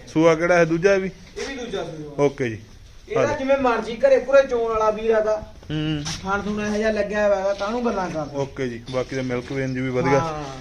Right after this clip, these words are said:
Speaker 1: ਤੇ ਲੇਵਾ ਭਾਂਡਾ ਵਰਗਾ ਕਰਮ ਵਾਲੀ ਤਿਆਰ ਕਰੀ ਫਿਰਦੀ ਆ ਨਾ
Speaker 2: ਉਨਾ ਹੀ
Speaker 1: ਹੁਣ?
Speaker 2: ਮੂਹਰੇ ਆ ਤੇ ਬਾਈ ਉਨਾ ਹੀ ਪਿੱਛੇ ਆ ਲੇਵਾ।
Speaker 1: ਕਿੰਨੇ ਦਿਨ ਕੱਟ ਜੂਗੀ?
Speaker 2: ਇਹ ਪੰਜ ਦਿਨ ਲੈ ਜੂ ਵੀਰੇ।
Speaker 1: ਓਕੇ ਜੀ, ਲੈ ਚਲੋ ਇਹਨੂੰ।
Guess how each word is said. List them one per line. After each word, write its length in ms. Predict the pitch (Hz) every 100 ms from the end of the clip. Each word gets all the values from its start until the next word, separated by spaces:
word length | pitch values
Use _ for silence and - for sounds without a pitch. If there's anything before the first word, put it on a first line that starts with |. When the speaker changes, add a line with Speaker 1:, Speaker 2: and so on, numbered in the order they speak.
| -
Speaker 1:
ਤੇ 100 | 160
ਲੇਵਾ 320 | 147 151 151
ਭਾਂਡਾ 300 | 147 151 143
ਵਰਗਾ 180 | 143 143
ਕਰਮ 300 | 135 143 143
ਵਾਲੀ 160 | 135 135
ਤਿਆਰ 220 | 131 127
ਕਰੀ 160 | 123 117
ਫਿਰਦੀ 240 | 113 117
ਆ 40 |
ਨਾ 60 | 120
Speaker 2:
ਉਨਾ 120 | 160
ਹੀ 60 | 151
Speaker 1:
ਹੁਣ? 120 | -
Speaker 2:
ਮੂਹਰੇ 240 | 247 277
ਆ 80 | 294
ਤੇ 160 | 285 254
ਬਾਈ 200 | 269 302
ਉਨਾ 240 | 254 247
ਹੀ 100 | 254
ਪਿੱਛੇ 380 | 226 185 190 165
ਆ 40 |
ਲੇਵਾ। 160 | 147 143
Speaker 1:
ਕਿੰਨੇ 280 | 196 196 202
ਦਿਨ 140 | 202
ਕੱਟ 220 | 202 196
ਜੂਗੀ? 300 | 190 202 240 254 -
Speaker 2:
ਇਹ 100 | 262
ਪੰਜ 260 | 277 262 226
ਦਿਨ 160 | 233
ਲੈ 140 | 220 196
ਜੂ 120 | 151
ਵੀਰੇ। 200 | 147 151 -
Speaker 1:
ਓਕੇ 300 | 143 - 123
ਜੀ, 100 | 107 98 110
ਲੈ 160 | 127
ਚਲੋ 220 | 117 107
ਇਹਨੂੰ। 140 | 98